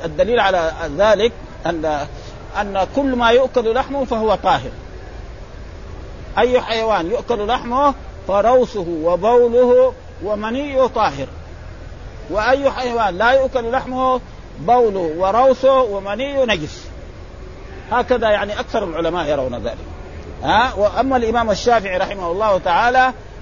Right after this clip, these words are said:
فيرى لا، أن البول والروث نجس أيا كان. والصحيح أن الذي يثبت في الأحاديث الصحيحة عن رسول الله صلى الله عليه وسلم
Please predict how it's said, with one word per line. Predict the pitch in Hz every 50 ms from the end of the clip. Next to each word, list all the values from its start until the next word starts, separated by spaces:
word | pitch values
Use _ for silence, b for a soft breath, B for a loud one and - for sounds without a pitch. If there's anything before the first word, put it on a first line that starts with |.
| - -
فيرى | 208 208 214 233 233 220 214 202 190
لا، | 196 220 208 190 -
أن | 202 202 196 190 180 - - - - 127 - - - - - 160 196 185 185 180 180 185 196
البول | 202 190 180 196 247 269 277 277 262 247 - - - - -
والروث | 160 185 180 - 180 226 262 285 240 - -
نجس | 226 208 151 160 127 - - - - - - -
أيا | 277 269 247 214 180 - -
كان. | 165 143 120 - - - - - - - - - - - - - - - - - - - - -
والصحيح | 185 196 - - 240 208 - 247 277 269 254 -
أن | 220 202 202 196 190 185 180 180 170 156 147 143 147 165 165 160 - 165
الذي | 165 156 160 165 151 170 170 170
يثبت | 170 165 180 220 240 - 196 202 190
في | -
الأحاديث | 185 - - - 170 170 180 240 208 202
الصحيحة | 180 - 185 165 196 233 233 226 233 226 226 202 135 139 - -
عن | 170 160
رسول | 170 165 - - 226 220 202
الله | 190 190 190 180 170
صلى | 160 180 170
الله |
عليه | 156 151
وسلم | - 240 247 247 262 254 247